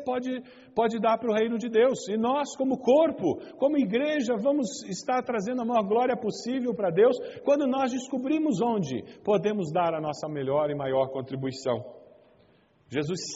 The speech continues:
sempre dá mais oportunidades para quem está usando os seus talentos. Sempre. E sabe, a igreja, ela se transforma numa plataforma que vai influenciar a sua vida profissional.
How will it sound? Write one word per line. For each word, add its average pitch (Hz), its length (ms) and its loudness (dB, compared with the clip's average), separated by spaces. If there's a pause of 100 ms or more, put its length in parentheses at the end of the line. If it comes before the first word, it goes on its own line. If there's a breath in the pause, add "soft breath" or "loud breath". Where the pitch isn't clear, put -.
sempre 226 720 -2
dá 147 160 0
mais 202 420 0
oportunidades 139 880 0 (420 loud breath)
para 139 240 2
quem 147 520 -4
está 135 280 -4
usando 123 720 -2
os 127 140 -12
seus 127 180 -4
talentos. 104 460 -6 (260)
Sempre. - 480 -4 (920 soft breath)
E 151 60 -8
sabe, 254 300 2
a 233 40 6
igreja, 226 540 -2
ela 214 160 0
se 214 160 -8
transforma 214 720 -2 (260 loud breath)
numa 226 440 -2
plataforma 233 1080 0
que 226 140 -4
vai 226 160 -2
influenciar 240 760 -2
a 254 40 -2
sua 240 220 -4
vida 196 260 -2
profissional. 190 1040 -4